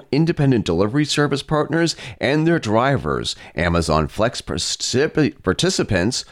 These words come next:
and the seasonal employees under financial duress during the, this challenging time. The fund will also support both employees and contractors around the world that face economic hardship due to natural disasters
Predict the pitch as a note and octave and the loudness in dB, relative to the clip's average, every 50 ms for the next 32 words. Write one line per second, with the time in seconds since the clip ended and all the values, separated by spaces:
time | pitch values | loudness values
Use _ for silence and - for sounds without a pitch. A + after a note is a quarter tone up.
0 | - - - D#2+ E2+ D#2+ - - D3+ F3 E3+ G3+ F#3 F3 E3+ E3 D#3 - B2 B2 | -16 -8 -4 -4 -2 -2 0 0 0 0 2 2 2 2 2 0 0 2 4 4
1 | B2+ B2 A#2+ A#2+ A#2+ A#2+ - - _ - - - - - A2 B2 A2+ G#2+ F#2+ - | 6 6 6 4 4 2 0 -8 _ -20 -20 -14 -4 0 2 4 4 4 2 2
2 | E2+ E2 F2 G2+ B2+ C#3+ C#3 D#3 D3 C3+ A#2+ A2+ F2 F2+ F2+ F2 F2 - - - | 0 0 2 2 2 2 0 0 0 0 0 2 4 4 4 4 2 0 0 0
3 | F#2 G2 G2+ G#2+ G#2+ G#2+ G#2+ - - - - - - G2+ A2 G2+ - - - - | 0 2 2 2 2 2 2 0 -4 -14 -8 0 2 2 2 2 -2 -6 -10 -12
4 | - - - F#2 F#2 F#2+ F#2+ F2 G2 G2+ F2+ E2+ F2 F2 E2+ D#2+ D2 C2 B1 - | -8 -2 0 2 2 2 2 2 2 0 0 0 0 0 0 0 0 -2 -4 -6
5 | _ - - - - - - F3 - _ - C#3+ F#3 G#3+ F#3+ F3 E3 C3 G2 G#2+ | _ -16 -20 -18 -12 -8 -6 -8 -6 _ -2 0 0 2 0 0 0 0 2 2
6 | G#2+ - - A#2 D#3+ D#3 - D3+ C3+ B2 - - A2 - - - E3+ F#3+ E3+ C#3 | 2 2 2 2 2 2 2 2 2 2 2 -2 -2 -2 -2 2 4 4 4 4
7 | - - - - C3 D3 F3 F#3 - A#2 F#2 E2 - - C3+ D3 D#3 D3+ C#3 D3 | 2 -2 -2 0 2 2 2 2 0 -2 -4 -2 0 2 4 4 4 4 4 4
8 | D3+ D3+ C#3+ - - - - A3 C4+ D#4 F#4 - C4+ E3 - - - - - F3+ | 4 2 2 0 -2 -2 0 0 0 0 0 -2 -2 0 0 0 -2 -2 -2 0
9 | C#3+ A#2+ A#2 - A#2+ A2+ - - - - - - D#2 D2 D2 E2+ G2+ C#3 D#3+ D#3 | 0 0 0 2 0 0 0 -4 -8 -4 -2 0 0 0 0 0 0 2 2 0
10 | E3 D#3+ D#3+ C#3 A2+ B2 D3 D3+ D3 B2 G#2+ E2+ - - - - F#2 F#2+ - - | 2 0 0 2 2 2 4 4 4 2 2 0 -4 -8 -2 0 0 0 0 0
11 | A#2+ D3 D#3+ A#2 - - - C#3+ - C3+ - D3+ C#3+ D3 D#3 D3+ - - G#2 B2 | 0 0 0 0 -2 0 0 0 2 2 0 0 0 0 0 -2 -2 0 0 0
12 | C#3+ C#3+ - - B2+ G2 - - E2 G#2+ C3 D3 C#3+ - - A#2+ G2 F2 D2+ F2 | 0 0 0 0 0 0 0 0 0 2 2 2 2 2 2 4 4 4 4 2
13 | A2 C#3+ - - D#3+ D#3 D3 C#3+ B2 F#2 A2 A#2+ B2 C#3 C3+ - A#2 F#2+ D#2+ | 0 0 0 2 2 2 2 2 0 0 0 0 0 0 0 0 0 0 0